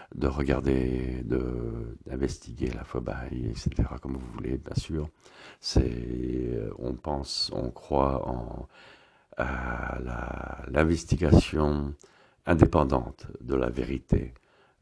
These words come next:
Euh, chacun, il y a, il y a pas de, euh, euh, de, de,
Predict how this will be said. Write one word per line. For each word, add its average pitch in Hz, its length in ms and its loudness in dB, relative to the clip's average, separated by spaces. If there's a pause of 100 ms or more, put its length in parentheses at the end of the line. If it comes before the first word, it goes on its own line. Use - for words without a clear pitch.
(100)
Euh, 60 40 -10 (140)
chacun, 62 640 -6
il 65 60 -4
y 65 60 0
a, 64 80 0
il 65 60 -2
y 67 40 0
a 64 60 -2
pas 71 160 -2
de, 62 320 -2 (760)
euh, - 40 -14 (2500)
euh, 76 200 -6
de, 65 600 -6 (1200)
de, 58 420 0